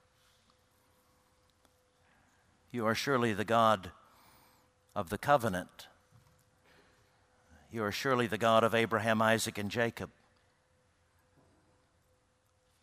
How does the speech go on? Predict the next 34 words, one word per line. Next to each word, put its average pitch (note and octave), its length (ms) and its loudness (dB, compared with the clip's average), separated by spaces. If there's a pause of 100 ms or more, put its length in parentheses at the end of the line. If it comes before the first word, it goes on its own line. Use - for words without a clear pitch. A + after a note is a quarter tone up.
(460)
And G2 160 -8
you G2+ 120 -4
are G#2 60 0
surely B2 360 0
the G#2 100 -4
God A2+ 360 4
who A2 200 -6
said A#2+ 380 -2
to A2+ 100 -6
your G#2+ 160 -2
son A#2 400 0
after G#2+ 360 -4
he A2 180 -6
said, F#2+ 320 -4
"My G2+ 260 -2 (140)
God, G#2+ 280 0
my G2 140 -2
God, G#2 300 0
why G2+ 180 -2
hast G2+ 240 -6
thou G2 140 0
forsaken F#2+ 640 -8
me?" D#2+ 240 -16 (1700)
"My A2 200 2
son G#2+ 400 0
will F#2+ 140 -2
not F#2+ 300 0
see G2 180 -6
decay." D#2 520 -12 (1700)
You F#2 100 -12
raised G#2+ 320 -2
him C3 100 -6
to B2 80 -4
life A#2+ 640 -4